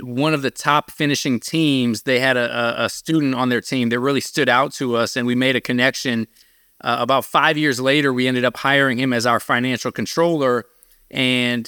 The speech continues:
today he runs our company. He's our brand president, Roman Cowan. So he runs the whole show.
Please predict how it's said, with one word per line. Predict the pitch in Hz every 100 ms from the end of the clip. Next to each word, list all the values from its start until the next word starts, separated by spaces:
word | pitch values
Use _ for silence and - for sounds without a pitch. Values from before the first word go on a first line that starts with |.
| -
today | 147 131 143
he | 131
runs | 131 135 127
our | 123
company. | 139 123 120
He's | 123
our | 123
brand | 110 127 131 120
president, | 143 131 120 120 117
Roman | 123 123 110
Cowan. | - 131 127 113 98
So | 143 110
he | 123
runs | 135 135 120
the | 120
whole | 131 120
show. | - 143 131 110